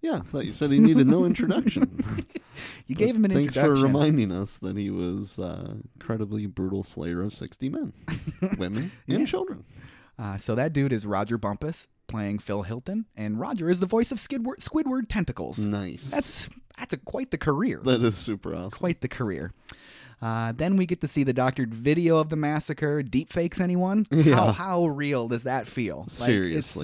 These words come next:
Speaker 2: just like, it's
Speaker 1: Come
Speaker 2: here.
Speaker 1: on.
Speaker 2: That is here.
Speaker 1: Yeah.
Speaker 2: That is here. The idea of the fake news and doctored video is just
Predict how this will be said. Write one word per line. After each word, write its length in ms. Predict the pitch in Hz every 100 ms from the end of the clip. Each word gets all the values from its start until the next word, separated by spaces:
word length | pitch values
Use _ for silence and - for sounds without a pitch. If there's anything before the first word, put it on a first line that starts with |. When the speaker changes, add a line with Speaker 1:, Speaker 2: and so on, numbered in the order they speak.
| 110
Speaker 2:
just 60 | 139
like, 200 | 117 -
it's 100 | 156
Speaker 1:
Come 140 | 107
Speaker 2:
here. 160 | - -
Speaker 1:
on. 160 | 98
Speaker 2:
That 160 | 143 147
is 120 | 117
here. 420 | - 131 64 92 - -
Speaker 1:
Yeah. 340 | 113 90 92 -
Speaker 2:
That 160 | 120 110
is 140 | 107
here. 260 | 113 - - - - - -
The 160 | 131 131
idea 360 | 123 127 117 113
of 120 | 117
the 40 |
fake 280 | 113 120 120
news 360 | 117 113 123 123
and 200 | 110 113
doctored 380 | 107 104 135 107
video 420 | 107 110 117 117
is 120 | 110 117
just 280 | 110 95